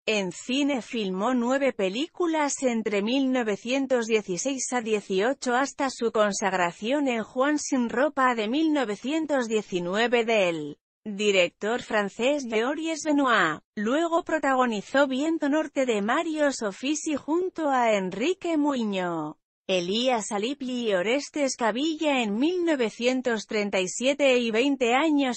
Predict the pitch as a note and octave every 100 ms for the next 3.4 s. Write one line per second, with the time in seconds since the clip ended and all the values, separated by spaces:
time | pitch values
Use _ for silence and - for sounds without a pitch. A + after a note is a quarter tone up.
0 | - G#3+ A#3 C#4+ C4+ A#3+ D4 - C4+ B3+
1 | A#3+ A3 G3 C4 E4+ - D4 C4 A3+ A3+
2 | F#3+ E3+ G#3+ D4 C4 B3 A#3 G#3 G#3 E3+
3 | E3 D#3+ D3 C#3+